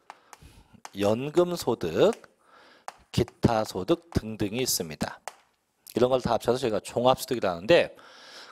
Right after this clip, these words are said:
그럼 이자 소득은 이자 타는 거예요, 이자. 배당 소득은 주식 갖고 있다 배당 타는 거고, 사업 소득은 장사하는 분, 근로 소득은 월급쟁이, 연금 소득은 연금 타는 거, 기타 소득은 제가 제일 좋아하는 복권 소득이에요. 그래서 이렇게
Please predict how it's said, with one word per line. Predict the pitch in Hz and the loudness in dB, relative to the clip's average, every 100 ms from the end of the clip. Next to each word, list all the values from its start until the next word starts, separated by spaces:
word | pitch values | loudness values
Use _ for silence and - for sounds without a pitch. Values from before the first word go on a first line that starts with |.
| _ | _
그럼 | 165 | -2
이자 | 165 233 | 4 4
소득은 | 220 220 226 226 185 - | 4 2 4 2 0 -10
이자 | 160 175 | 0 2
타는 | 208 196 165 | 4 2 2
거예요, | 120 160 123 | 2 2 -2
이자. | 90 90 - - - _ _ _ | -8 -10 -10 -20 -20 _ _ _
배당 | - 160 196 | 2 6 4
소득은 | 190 196 196 | 6 4 4
주식 | 156 170 | 0 4
갖고 | 170 160 | 4 4
있다 | 170 | 2
배당 | 147 123 120 | 4 4 4
타는 | 113 95 | -2 0
거고, | 87 143 240 - - - _ | 2 2 2 -4 -20 -20 _
사업 | - - 196 | 0 2 2
소득은 | - 185 185 | 2 2 4
장사하는 | 135 131 151 139 113 | 2 2 2 2 -2
분, | 107 196 - _ _ _ _ _ | -2 -4 -6 _ _ _ _ _
근로 | 139 165 | 4 4
소득은 | 175 175 170 131 | 4 2 2 -2
월급쟁이, | 120 135 135 - 98 156 214 - _ - _ _ | 0 0 0 0 0 0 -4 -10 _ -20 _ _
연금 | 123 175 185 190 | 4 6 2 0
소득은 | 185 185 139 | 2 2 2
연금 | 127 151 | 0 0
타는 | 151 131 110 | 0 0 0
거, | 82 - _ _ | -6 -8 _ _
기타 | - - 165 | -4 0 2
소득은 | 170 170 | 4 2
제가 | 151 139 143 | 2 2 2
제일 | - 127 | 2 0
좋아하는 | 139 143 | 0 0
복권 | - - 131 123 | -2 0 -2 -2
소득이에요. | 104 - 110 110 _ _ | -8 -12 -16 -18 _ _
그래서 | - 127 | 0 2
이렇게 | 110 98 - 143 | 2 2 4 4